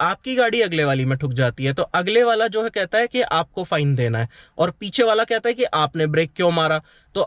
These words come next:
आप ही दोनों तरफ से गलत बनने की, बनाने की आपको ही कोशिश की भी जा सकती है और ऐसा होता भी है real life में।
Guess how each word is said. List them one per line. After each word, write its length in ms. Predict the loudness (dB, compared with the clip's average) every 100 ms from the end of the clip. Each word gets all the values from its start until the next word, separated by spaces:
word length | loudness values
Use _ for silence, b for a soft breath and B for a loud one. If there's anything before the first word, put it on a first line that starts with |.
| 0
आप 260 | -2 -2 -4
ही 140 | -6 0
दोनों 260 | 2 2
तरफ 200 | 0 -2
से 160 | 0 -2
गलत 300 | 2 0 0
बनने 280 | -4 -2 -4
की, 200 | -6 -10 -6
बनाने 460 | -2 0 0 0 -4
की 140 | -2
आपको 300 | 0 0 -2
ही 80 | -6
कोशिश 320 | -4 -4 -4 -4
की 240 | -2 0
भी 120 | 0
जा 140 | 0 0
सकती 280 | -2 -6 -2
है 60 |
और 80 | 0
ऐसा 180 | 0 0
होता 400 | 0 0 0 0
भी 200 | 0 -2
है 160 | -2 -4 b b
real 320 | -2 0 2 2
life 260 | 0 -2
में। 140 | -4